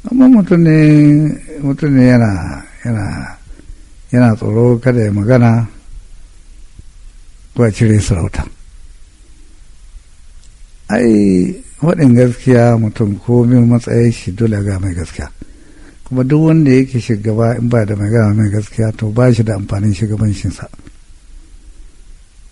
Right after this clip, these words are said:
To, saboda matsalolin da ke Najeriya, bare in ce ma Arewa, amma ya gama yanzu kowace matsala ta yi yawa Arewa. Ai, muna gani.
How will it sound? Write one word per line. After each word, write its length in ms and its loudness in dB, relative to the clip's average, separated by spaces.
To, 160 -4
saboda 680 -2
matsalolin 560 0
da 60 0
ke 200 -6
Najeriya, 520 0
bare 180 0
in 180 2
ce 160 -4
ma 220 -4
Arewa, 420 -8
amma 200 -4
ya 120 0
gama 180 -2
yanzu 200 -2
kowace 440 0
matsala 460 -4
ta 180 0
yi 280 0
yawa 200 0
Arewa. 280 -8
Ai, 120 -4
muna 280 2
gani. 180 -8